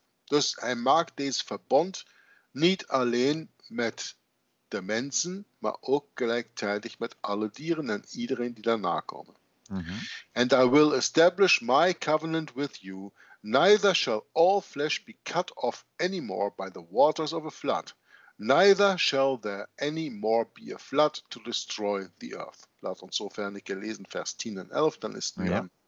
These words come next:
Speaker 1: Perry in de Statenvertaling om dat over te nemen.
Speaker 2: "En met alle levende ziel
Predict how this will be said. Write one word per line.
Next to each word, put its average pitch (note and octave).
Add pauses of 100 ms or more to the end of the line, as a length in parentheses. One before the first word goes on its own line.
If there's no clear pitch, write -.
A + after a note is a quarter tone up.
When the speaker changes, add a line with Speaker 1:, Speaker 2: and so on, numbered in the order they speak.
(360)
Speaker 1:
Perry A2+
in G2+
de F#2+
Statenvertaling F2+
om F2+
dat G#2
over E2
te -
nemen. - (4000)
Speaker 2:
"En C#3
met B2+
alle C#3+
levende C#3+
ziel A2